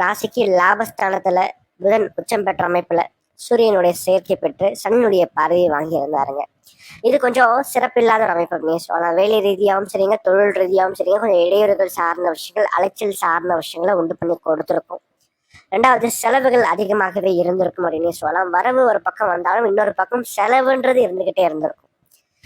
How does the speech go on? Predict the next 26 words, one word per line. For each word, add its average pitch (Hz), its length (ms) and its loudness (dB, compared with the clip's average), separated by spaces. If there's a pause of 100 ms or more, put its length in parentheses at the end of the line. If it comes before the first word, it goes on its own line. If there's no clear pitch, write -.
(220)
ஒரு 233 120 4
சிலருக்கு 269 380 2
வருமானமே 247 560 2
இல்லாம 208 320 0
கூட 202 160 2
இருந்திருக்கும், 156 500 -12
சரிங்களா? 139 340 -12 (520)
But 214 120 -2 (100)
எப்படி 294 180 2
இருந்தாலும் 285 320 4
சரிங்க, 190 320 2
கையில 262 240 4 (100)
காசு 220 400 0
வந்து 214 220 0
அந்த 247 100 0 (100)
காசு 202 380 0
வந்து 214 160 -2 (120)
கரையறதுக்கான 208 840 -2
வாய்ப்புகள் 185 360 -2
தான் 208 120 0
அதிகமாக 175 520 -4 (100)
இருந்திருக்கும் 170 460 -4
அப்படின்னே 151 260 -4 (100)
சொல்லலாம். 156 320 -8 (1700)
ரெண்டாவது, 254 440 4 (500)
ராசிக்கு 240 540 -2